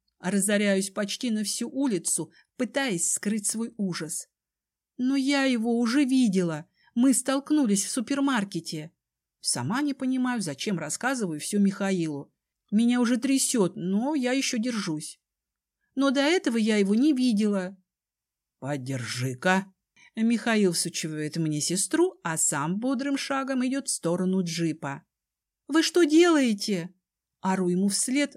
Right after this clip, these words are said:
но догнать не решаюсь. Бугай в черной тачке как-то недобро смотрит уже на Михаила, а я все не могу дышать. Будто огромная рука легла на мое горло и давит с неимоверной силой.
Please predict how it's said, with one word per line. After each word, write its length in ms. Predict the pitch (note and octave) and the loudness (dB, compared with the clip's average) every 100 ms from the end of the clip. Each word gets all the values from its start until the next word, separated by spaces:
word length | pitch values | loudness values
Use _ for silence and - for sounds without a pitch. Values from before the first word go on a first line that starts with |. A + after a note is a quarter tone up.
| _ | _
но 360 | A#3+ C4 C4 | 0 0 0
догнать 400 | B3 C4+ D4+ D#4 | 0 2 2 2
не 80 | D#4 | 2
решаюсь. 760 | D#4 D4 - F#3 E3 D#3+ - - _ _ - | 2 0 -2 -2 -2 -6 -10 -12 _ _ -20
Бугай 480 | - E3+ F#3 F#3+ F3 | -6 0 2 2 2
в 60 | E3+ | 0
черной 420 | - F3+ F3 F3 | 0 0 2 -2
тачке 520 | F3 A3+ A3 - D#3 | -2 -8 -6 -8 -8
как-то 320 | - A3+ - | -6 -8 -2
недобро 640 | C#4+ D4+ B3+ C#4 A#3+ E3 E3+ | 2 2 2 2 2 2 -2
смотрит 520 | - G#3+ G3+ E3 D#3+ | 0 2 2 0 -2
уже 300 | F#3+ G3 G3+ - | -2 -2 -2 0
на 200 | A#3 B3+ | 0 2
Михаила, 800 | B3+ B3+ C4 B3+ G3 E3+ D3+ - _ _ _ _ _ | 0 0 -2 0 0 0 -4 -10 _ _ _ _ _
а 180 | D#3+ D3 | -6 -4
я 320 | F3+ A#3 C4+ | -2 -2 -2
все 340 | - - E3+ | -4 -4 0
не 140 | G#3+ F3 | 2 2
могу 320 | D3+ D3+ F3 | -2 -6 -6
дышать. 460 | D3+ - D#3+ D3+ - _ _ _ | -6 -8 -8 -10 -12 _ _ _
Будто 380 | F3 G#3 G#3+ G#3+ | 0 0 2 0
огромная 540 | G#3+ A3+ A3+ A3 A3 | 2 2 2 2 2
рука 380 | A3+ A#3 B3 B3 | 2 0 0 0
легла 340 | G#3+ F#3+ G#3 | 0 0 2
на 100 | G3+ | 4
мое 280 | G3+ G#3 G#3 | 4 4 2
горло 340 | G3 A#3 A#3+ A#3+ | 0 -2 -2 -4
и 260 | - C4+ | 0 0
давит 640 | A3+ D#3+ F3 G3+ A3+ B3 C4+ | 0 -2 -2 0 0 0 -2
с 120 | - | -2
неимоверной 800 | C#4 C#4 C#4 C4 G3 G3+ G3 G3+ | 0 0 0 0 0 0 0 -2
силой. 640 | G3 - F3 D#3+ D#3 E3+ | -4 -4 -4 -4 -8 -14